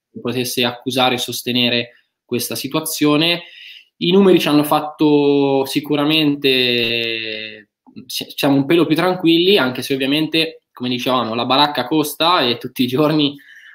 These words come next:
abbiamo dei break even che, che non hanno entrate, quindi pian piano sic-, io son convinto che sicuramente è una situazione seria da non prendere sotto gamba, eh, non disperare non serve a nulla, bisogna rimanere lucidi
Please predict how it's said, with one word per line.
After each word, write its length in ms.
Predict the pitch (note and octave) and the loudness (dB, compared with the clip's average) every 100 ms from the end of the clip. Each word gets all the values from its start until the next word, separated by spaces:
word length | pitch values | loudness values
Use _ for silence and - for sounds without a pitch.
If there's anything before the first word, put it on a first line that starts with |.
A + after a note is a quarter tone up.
| - | -12
abbiamo 360 | B2+ C#3 C#3 | -4 0 2
dei 160 | C3+ C3 | 2 0
break 260 | B2+ B2 D3+ | 0 -4 -2
even 420 | D3+ D3+ C#3+ C3 | 2 2 2 0
che, 340 | B2 A#2 A2+ A2+ | -2 -2 -4 -6
che 80 | |
non 100 | A#2+ | -6
hanno 180 | B2 B2+ | -4 -4
entrate, 540 | C3 C3+ A#2 F#2+ - G#2 | -2 -2 -4 -6 -10 -8
quindi 720 | A#2+ A#2 A2 A2 G#2+ G#2 G#2 _ _ _ _ _ _ | -6 -4 -6 -6 -6 -8 -12 _ _ _ _ _ _
pian 240 | C#3 C#3 | 0 0
piano 300 | C#3+ C#3+ C#3+ | 0 -2 -2
sic-, 240 | - - _ _ _ | -6 -14 _ _ _
io 180 | D#3+ F3 | -2 -2
son 200 | E3+ D3 | 0 -2
convinto 420 | C#3+ C#3 C#3+ C#3 | 0 0 0 -2
che 100 | B2+ | -6
sicuramente 840 | B2 C#3 C#3+ F3 F3+ E3+ - - _ _ | -6 -2 0 0 0 0 -2 -16 _ _
è 80 | - | -6
una 140 | B2+ | -4
situazione 420 | B2+ C3 - C#3 C3+ | -4 -8 -4 -4 -2
seria 260 | C#3 C#3 | 0 0
da 80 | C3 | 0
non 120 | B2 | 0
prendere 280 | B2 B2+ B2 | -2 -2 -4
sotto 240 | B2 A#2+ C#3+ | -8 -6 -2
gamba, 500 | D#3 E3+ F3+ G#3 A3 - _ _ _ - | 0 0 2 0 0 -12 _ _ _ -12
eh, 560 | A#2+ A2+ A2+ A2 A#2 - | -6 -4 -4 -6 -8 -6
non 640 | C#3 D#3 E3+ E3+ D#3+ D3 | -2 0 0 0 -2 -4
disperare 640 | - C#3 D#3 - D#3+ E3+ D3+ | -6 -2 -2 2 2 4 4
non 140 | C#3 | 2
serve 260 | C#3 C3+ C#3 | 0 -2 0
a 40 | |
nulla, 380 | C#3+ D#3 E3+ F3+ | 0 0 0 0
bisogna 240 | C#3 B2 A#2+ | -2 -2 -2
rimanere 340 | A#2+ C3 C3+ | -2 -4 -2
lucidi 600 | C#3+ D3 D3+ D#3 E3+ | 0 -2 0 0 0